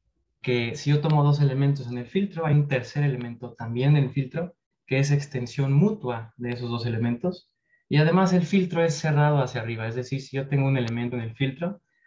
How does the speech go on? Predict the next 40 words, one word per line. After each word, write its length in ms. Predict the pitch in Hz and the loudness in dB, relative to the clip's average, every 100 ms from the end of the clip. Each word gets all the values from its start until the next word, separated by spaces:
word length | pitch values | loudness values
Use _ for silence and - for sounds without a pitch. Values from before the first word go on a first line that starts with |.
| _ - | _ -4
la 200 | 127 143 | -2 0
cadena 360 | 135 147 151 | 2 4 4
de 80 | 143 | 4
todas 240 | 156 208 | 4 4
las 160 | 185 151 | 4 0
cosas 380 | 185 170 156 - | -2 -2 -2 -2
por 160 | 131 | -4
encima 500 | 123 113 - 175 160 | -4 -6 -4 0 0
de 160 | 113 113 | -2 -6
él 200 | 151 - _ _ _ - | -10 -12 _ _ _ -8
también 360 | 127 131 147 | -4 2 2
está 260 | 143 - 127 | 2 -2 -8
contenida 540 | 123 113 110 110 107 | -8 -10 -8 -6 -6
en 100 | 104 | -6
el 100 | 104 | -8
filtro, 320 | - 107 - _ _ - | -6 -10 -10 _ _ 0
¿no? 160 | 151 | 0
Entonces 580 | 170 147 139 135 - _ | 4 2 4 0 -2 _
podemos 280 | 127 123 131 | -2 0 0
dibujar 380 | 117 107 117 120 | -2 -4 -4 -4
al 160 | 110 | -4
preorden 320 | 117 113 113 110 | -4 -4 -4 -4
como 240 | 104 104 | -6 -6
una 100 | 113 | -6
especie 320 | - 123 123 | -6 -6 -6
de 80 | 110 | -4
triángulo, 600 | 135 156 170 175 180 - _ _ _ _ | 0 4 4 2 0 -8 _ _ _ _
y 100 | 127 | -2
si 80 | 127 | 0
tenemos 340 | 139 139 143 147 | 2 6 6 6
un 100 | 139 | 4
elemento 760 | 120 127 131 123 117 110 110 _ _ _ _ _ _ - | 2 -2 -4 -4 -6 -6 -10 _ _ _ _ _ _ -2
en 80 | 127 | 0
el 140 | 123 | 2
preorden, 340 | 147 180 170 151 | 4 6 6 4
por 100 | 120 | 0
ejemplo, 240 | 123 135 | 0 0
un 60 | 131 | 0
elemento 420 | 117 120 117 139 | 0 -2 -2 0
máximo, 640 | 165 175 - 139 147 - | 2 0 -2 -4 -4 -6